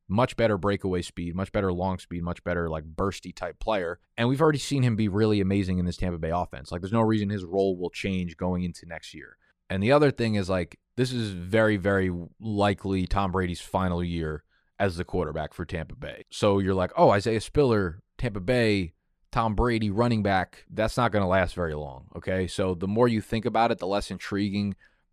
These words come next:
end of fourth round draft capital to Tampa Bay actually gets for a guy like Isaiah Spiller. So I'll take him here at the two nine just because I guess, <sighs> I don't really have a good fucking reason for it.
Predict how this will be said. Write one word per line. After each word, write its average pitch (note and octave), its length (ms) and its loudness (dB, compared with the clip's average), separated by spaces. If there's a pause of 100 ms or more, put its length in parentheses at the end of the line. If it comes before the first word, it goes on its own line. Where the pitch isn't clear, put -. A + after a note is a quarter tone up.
(220)
end A2 200 0
of G2+ 80 -2
fourth G#2+ 240 0
round G#2 160 0
draft F#2+ 260 -2
capital G2 340 -4
to - 160 -16
Tampa G2 300 0
Bay F#2+ 240 0
actually F#2 420 -4
gets F2 280 -6
for G2 160 -6
a G2 40 -4
guy G2 160 -2
like G2+ 160 -2
Isaiah G2 320 -4
Spiller. A#2 440 -2 (320)
So G#2+ 140 2
I'll B2+ 120 2
take A#2+ 260 -2
him A#2+ 120 -2
here A#2 100 0
at A2+ 60 -6
the - 80 -10
two A2 180 -4
nine G#2+ 360 -2
just F#2+ 200 -8
because F#2+ 640 -6 (560)
I - 120 -14
guess, - 300 -16 (320)
<sighs> - 400 -20
I F2+ 80 -10
don't E2+ 200 -8
really D#2+ 160 -6
have D#2 160 -10
a - 20 -12
good D#2 140 -12
fucking D2 260 -14
reason D#2 280 -10
for D#2+ 260 -8
it. D#2 100 -12